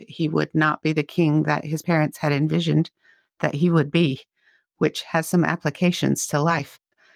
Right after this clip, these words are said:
We are meant to be kings and queens, and there is an adversary who does not want us to become such. Um, they paraded in front of this young man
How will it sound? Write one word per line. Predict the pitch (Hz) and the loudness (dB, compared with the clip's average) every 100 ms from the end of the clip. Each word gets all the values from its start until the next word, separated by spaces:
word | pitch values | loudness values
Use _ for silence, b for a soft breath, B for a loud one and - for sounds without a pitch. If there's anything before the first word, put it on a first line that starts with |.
| b b - | b b -6
We | 160 165 | 0 2
are | 170 151 | 2 2
meant | 165 175 - | 2 0 -2
to | 160 | -2
be | 143 | -2
kings | 143 - 139 139 139 | -2 0 2 2 0
and | 139 | -2
queens, | - 139 135 139 139 | 0 0 2 0 -2
and | 135 143 | -2 0
there | 151 156 | 2 2
is | 156 | 0
an | 151 151 | 0 0
adversary | 160 151 147 - 139 139 139 | 0 -2 -8 -2 0 0 -2
who | 139 139 - _ - | 0 0 -2 _ -4
does | 143 147 | -2 0
not | 156 139 147 | 0 0 0
want | 151 156 | 0 0
us | 143 - | -4 -6
to | - | -6
become | 147 143 156 165 | -6 -2 0 0
such. | - 71 - - - b b b b b b _ - | 0 -4 -4 -12 -20 b b b b b b _ 0
Um, | 147 143 139 127 _ | 2 2 -2 -4 _
they | 170 165 160 160 - _ _ _ _ | 0 2 2 -2 -10 _ _ _ _
paraded | - 170 165 170 175 175 - | -2 2 2 2 2 0 0
in | 160 156 | -2 0
front | - 170 175 | 0 2 2
of | 175 | 0
this | 156 151 - | 0 -2 0
young | 160 156 175 185 | 0 2 2 2
man | 170 165 160 180 | 2 2 2 2